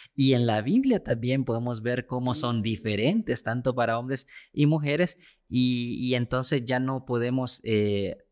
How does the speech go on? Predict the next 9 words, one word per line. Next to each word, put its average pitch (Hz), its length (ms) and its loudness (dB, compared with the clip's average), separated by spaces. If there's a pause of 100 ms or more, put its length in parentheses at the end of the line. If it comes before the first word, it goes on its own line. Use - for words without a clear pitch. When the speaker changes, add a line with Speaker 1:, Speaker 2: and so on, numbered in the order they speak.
(220)
Speaker 1:
tener 117 300 2
una 127 240 2
mirada 113 400 -2
crítica 156 800 -2 (180)
acerca 113 540 0
de, 104 420 -4
de 104 200 -2
estos 113 280 -4
roles, 127 460 -2